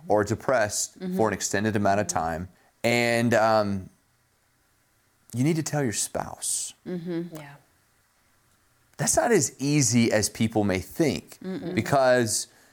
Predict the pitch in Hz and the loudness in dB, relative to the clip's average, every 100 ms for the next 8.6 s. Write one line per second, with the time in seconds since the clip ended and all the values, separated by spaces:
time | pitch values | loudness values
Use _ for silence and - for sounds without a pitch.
0 | _ - 120 117 113 85 - - - - | _ 0 2 4 4 0 -6 -20 -20 -2
1 | 151 170 131 117 107 98 - 101 117 - | 0 2 2 4 2 0 2 2 0 -4
2 | _ - 110 104 101 95 - _ _ _ | _ -2 0 2 0 -2 -12 _ _ _
3 | - - - - 85 117 95 92 - - | -20 -20 -20 -18 -4 -2 0 -2 -8 -4
4 | - 120 - 113 107 95 95 104 113 113 | 0 0 2 2 2 0 0 2 2 2
5 | 110 107 92 92 92 - 117 - 113 104 | 0 0 0 0 0 0 0 2 2 2
6 | 101 95 - - - 110 - 113 104 - | -2 -4 -14 -8 0 0 2 0 -2 -4
7 | - 101 107 107 98 87 - 104 104 107 | -6 -2 2 0 -2 -6 -2 0 0 0
8 | 95 98 98 101 101 | 0 0 0 -4 -6